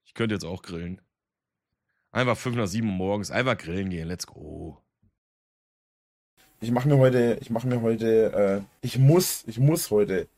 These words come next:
Speaker 2: äh, Schinken-Käse-Tortellini machen. Weil das Problem ist, wenn ich die Schinken-Käse-Tortellini nicht heute mache, dann hab ich das Problem, dass ich die, äh, dass die Soße nicht mehr geht, weil ich dann keine Sahne mehr hab, weil ich Sahne dafür brauch.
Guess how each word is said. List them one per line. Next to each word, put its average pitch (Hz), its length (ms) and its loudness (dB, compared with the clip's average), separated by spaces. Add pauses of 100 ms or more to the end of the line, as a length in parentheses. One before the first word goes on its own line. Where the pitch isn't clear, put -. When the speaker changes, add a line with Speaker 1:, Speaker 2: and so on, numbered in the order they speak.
Speaker 2:
äh, 110 380 4
Schinken-Käse-Tortellini 113 1400 0
machen. 95 360 -6 (120)
Weil 104 260 2
das 104 120 -4
Problem 117 400 0
ist, 139 280 -4 (160)
wenn 113 100 -2
ich 120 60 -4
die 117 80 -4
Schinken-Käse-Tortellini 135 840 0
nicht 110 180 -2
heute 107 200 2
mache, 117 440 0 (220)
dann 113 220 2
hab 117 120 0
ich 120 60 -4
das 120 160 -6
Problem, 117 640 0
dass 110 260 6
ich 113 220 -6
die, 107 280 -2
äh, 104 400 4 (260)
dass 107 200 0
die 117 80 -2
Soße 120 340 0
nicht 110 120 2
mehr 98 120 -2
geht, 90 240 -6
weil 90 160 -2
ich 98 140 -8
dann 95 220 -4
keine 95 360 -4
Sahne 101 340 -4
mehr 92 180 -4
hab, 82 160 -10 (120)
weil 92 120 -6
ich 98 100 -4
Sahne 107 240 0
dafür 95 220 -8
brauch. 76 280 -8